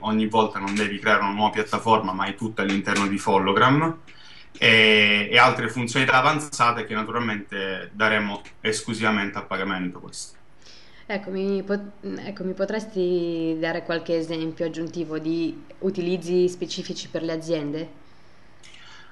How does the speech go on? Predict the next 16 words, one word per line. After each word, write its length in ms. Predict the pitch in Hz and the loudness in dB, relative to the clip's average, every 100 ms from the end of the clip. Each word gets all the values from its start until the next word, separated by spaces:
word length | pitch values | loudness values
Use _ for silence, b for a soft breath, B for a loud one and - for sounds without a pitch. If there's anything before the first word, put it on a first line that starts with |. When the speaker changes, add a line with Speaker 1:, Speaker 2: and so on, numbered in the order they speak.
| B - | B 4
Speaker 1:
Allora, 400 | 123 110 - - | 6 4 -2 -6
eh, 220 | 127 127 | -4 -2
intanto 540 | 139 139 127 190 185 151 | 2 4 6 6 6 4
il, 100 | 127 | 6
mm, 760 | 127 131 123 120 117 113 113 107 - | 4 0 -2 0 2 2 0 -2 -2
tutto 300 | 170 165 143 | -4 2 6
il 80 | |
mondo 400 | 135 143 143 135 | 8 8 8 4
che 140 | 131 131 | 4 2
ruota 280 | 131 135 127 | 2 0 0
attorno 300 | - 127 123 | 0 2 2
all'immagine 640 | 123 131 147 151 127 120 | 2 4 6 4 0 0
necessita 520 | 117 113 135 127 - 113 | 0 2 0 0 -2 -2
di 100 | 110 | 0
piattaforme 800 | 117 113 117 - 123 120 113 107 | 0 2 0 4 4 4 0 0
che 340 | - 185 | 0 0